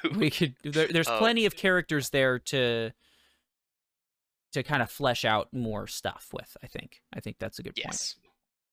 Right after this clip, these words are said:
Speaker 1: Um, without going into the cinematic universe.
Speaker 2: Mm-hmm.
Speaker 1: And I would be completely fine if they take some of those extended, like, these other characters and bring them into the cinematic universe and just have it be like, "Oh, Batman would kill me if I did this," or something.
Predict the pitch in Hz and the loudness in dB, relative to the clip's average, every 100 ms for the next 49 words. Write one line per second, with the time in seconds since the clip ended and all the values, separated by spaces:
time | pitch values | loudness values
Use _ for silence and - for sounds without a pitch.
0 | _ _ _ _ 107 - _ _ _ 131 | _ _ _ _ -18 -18 _ _ _ -8
1 | 135 139 123 123 117 110 104 107 98 - | 0 2 2 0 -2 -2 -4 -6 -6 -4
2 | 104 95 92 95 98 95 98 143 143 143 | -6 -6 -6 -8 -12 -12 -6 -2 0 -2
3 | - - - 139 135 156 147 139 - 139 | -6 -6 0 4 4 4 0 -2 -4 -10
4 | - 143 135 - 131 127 120 - - - | -10 -6 -4 0 0 0 -4 -10 -16 -4
5 | 131 - - 175 - - - 123 107 101 | -2 0 0 -2 -4 -8 -6 -4 -4 -6
6 | 101 92 - - _ - - - 110 98 | -6 -6 -8 -10 _ -6 -4 0 -2 -2
7 | 92 - 104 98 107 101 95 - 90 - | -10 -10 -10 -8 -10 -8 -4 -4 -4 -6
8 | 92 113 110 127 131 151 151 135 113 104 | -12 -12 -6 -6 0 0 0 -4 -6 -8
9 | 107 101 98 - 101 92 98 - - - | -4 -4 -4 -6 -10 -8 -8 -6 -6 -8
10 | - - _ 113 113 - 117 101 107 98 | -18 -20 _ -4 -2 2 0 0 -4 -4
11 | 110 101 98 98 98 95 - 113 107 98 | -6 -2 0 0 -4 -8 -8 -6 -6 -6
12 | - - - - - - - - | -10 -12 -12 -10 -8 -8 -10 -8